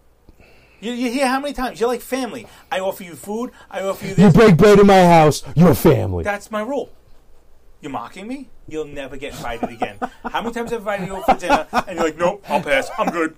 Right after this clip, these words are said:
Speaker 1: Uh, you want
Speaker 2: I'm not
Speaker 1: I don't wanna sit at the table with kids. That's why.
Speaker 2: Well, well, I don't wanna be intrusive.
Speaker 1: You're not intrusive. I'm inviting you over for
Speaker 2: I
Speaker 1: dinner.
Speaker 2: know, but, you know, what
Speaker 1: You're
Speaker 2: if you
Speaker 1: a
Speaker 2: make
Speaker 1: jerk.
Speaker 2: something I don't want?
Speaker 1: Oh,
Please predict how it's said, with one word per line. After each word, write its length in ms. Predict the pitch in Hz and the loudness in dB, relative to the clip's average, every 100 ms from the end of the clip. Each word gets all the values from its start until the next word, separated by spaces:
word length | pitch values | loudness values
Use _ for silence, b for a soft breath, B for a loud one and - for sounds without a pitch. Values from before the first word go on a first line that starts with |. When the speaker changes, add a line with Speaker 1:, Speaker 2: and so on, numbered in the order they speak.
| - | -14
Speaker 1:
Uh, 120 | 160 165 | -12 -12
you 80 | 151 | -8
want 160 | 156 180 | -2 4
Speaker 2:
I'm 140 | 339 | 6
not 140 | 370 392 | 6 6
Speaker 1:
I 120 | 381 | 4
don't 120 | 320 | 2
wanna 140 | 262 233 | -8 -10
sit 160 | 226 240 | -12 -14
at 80 | 277 | -14
the 40 | |
table 280 | 185 190 214 | -12 -12 -12
with 160 | 247 | -14
kids. 320 | - - 139 - | -12 -12 -12 -12
That's 280 | 160 - | -14 -14
why. 160 | - - | -16 -14
Speaker 2:
Well, 260 | 370 381 359 | -12 -2 0
well, 260 | 359 359 349 | 4 4 6
I 40 | 381 | 6
don't 100 | 381 | 6
wanna 200 | 370 349 | 6 6
be 500 | 330 320 294 277 - _ - | 6 6 4 0 -6 _ -6
intrusive. 640 | 269 - 302 262 - 104 | -4 2 4 4 0 -12
Speaker 1:
You're 120 | 190 | -10
not 160 | 220 240 | -8 -8
intrusive. 360 | 226 240 - 135 | -10 -14 -14 -14
I'm 220 | 143 156 | -14 -14
inviting 340 | 156 165 165 | -8 -8 -8
you 140 | 160 160 | -12 -12
over 180 | 147 | -8
for 60 | 294 | -2
Speaker 2:
I 40 | |
Speaker 1:
dinner. 120 | 311 160 | 0 4
Speaker 2:
know, 300 | 123 - 131 | 4 4 2
but, 340 | 233 226 226 | -4 -6 -6
you 80 | 240 | -4
know, 100 | 220 | 0
what 120 | 214 | 0
Speaker 1:
You're 80 | 240 | 0
Speaker 2:
if 40 | |
you 20 | 226 | -2
Speaker 1:
a 20 | |
Speaker 2:
make 140 | 214 | -2
Speaker 1:
jerk. 60 | 202 | -2
Speaker 2:
something 200 | 214 196 | -2 -2
I 40 | 196 | -2
don't 140 | 180 | -4
want? 260 | 175 120 - _ _ _ _ _ _ _ _ _ _ _ _ _ - | -4 -8 -14 _ _ _ _ _ _ _ _ _ _ _ _ _ -20
Speaker 1:
Oh, 120 | 101 | -20